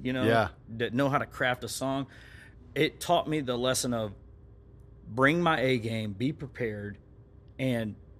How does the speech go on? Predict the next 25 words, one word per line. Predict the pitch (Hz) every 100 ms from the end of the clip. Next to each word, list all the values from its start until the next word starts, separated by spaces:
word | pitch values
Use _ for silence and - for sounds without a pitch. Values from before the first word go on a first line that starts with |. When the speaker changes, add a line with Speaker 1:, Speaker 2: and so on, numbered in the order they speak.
| - - - -
Speaker 1:
earn | - 139 135 127 113 - -
a | 107
second | 104 - 120 - -
right | - 50 -
with | -
those | 62 60
guys. | - - - - -
Speaker 2:
Yeah. | 104 92 82 - - - - - - - - - - -
Speaker 1:
As | 123
opposed | 120 139 135 -
to | 120
just | 117 -
leaving | 117 131 120
and | 117
going, | 110 110 110
"Man, | 196 208
I | 233
feel, | - 120 98 - - - - -
feel | 139
like | 143
I | 160
was | 143 107
disrespected," | 123 139 113 - - 120 - 123 117
or | 120
whatever. | 123 135 -